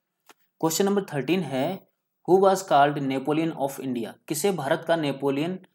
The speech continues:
कहा जाता था? तो दोस्तों भारत का नेपोलियन के नाम से किसको कहा जाता था या फिर नेपोलियन के नाम से किसको जाना जाता है?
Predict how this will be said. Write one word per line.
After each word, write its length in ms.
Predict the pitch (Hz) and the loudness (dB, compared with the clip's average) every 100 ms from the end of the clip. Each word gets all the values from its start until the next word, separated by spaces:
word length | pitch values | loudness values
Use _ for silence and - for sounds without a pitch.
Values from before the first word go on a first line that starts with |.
| _ _ _ | _ _ _
कहा 200 | - 135 | -6 -2
जाता 280 | 151 120 110 | -2 -2 -4
था? 220 | - 92 - _ - - | -8 -16 -18 _ -20 -10
तो 60 | 147 | -2
दोस्तों 400 | 170 165 190 151 | -2 0 -2 -4
भारत 300 | 110 156 165 | -6 -6 -2
का 100 | 196 | -2
नेपोलियन 560 | 156 143 151 156 180 | -2 -4 -2 -2 -2
के 100 | 180 | -4
नाम 180 | 147 139 | -4 -4
से 160 | 131 143 | -6 -10
किसको 320 | 139 127 160 | -10 -10 -6
कहा 180 | 143 147 | -4 -2
जाता 240 | 147 143 | -2 -2
था 160 | 139 175 | -4 -6
या 200 | 160 131 | -4 -6
फिर 160 | 143 | -6
नेपोलियन 500 | 135 131 131 151 180 | -6 -4 -4 -4 -4
के 60 | 147 | -4
नाम 180 | 135 131 | -6 -6
से 120 | 139 | -8
किसको 300 | 135 131 175 | -8 -6 -4
जाना 220 | 139 131 | -2 -2
जाता 260 | 127 120 120 | -4 -4 -6
है? 260 | 180 254 | -8 -8